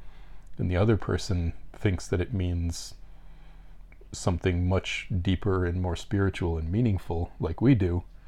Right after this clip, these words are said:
And you could be on very different pages when thinking, like, "Oh, we both want a dom-sub relationship." So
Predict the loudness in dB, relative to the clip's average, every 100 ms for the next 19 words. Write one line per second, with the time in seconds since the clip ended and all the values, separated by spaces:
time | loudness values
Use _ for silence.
0 | -16 -16 -16 -16 -6 -2 2 4 4 2
1 | 4 4 4 2 0 6 8 8 8 4
2 | 2 2 4 4 4 2 2 2 2 4
3 | 4 4 2 2 0 4 6 6 6 6
4 | 4 2 0 0 -4 -4 -4 -6 -6 -8
5 | -8 -8 -6 0 2 2 2 2 2 0
6 | -4 -6 -8 -8 -10 -10 -2 2 2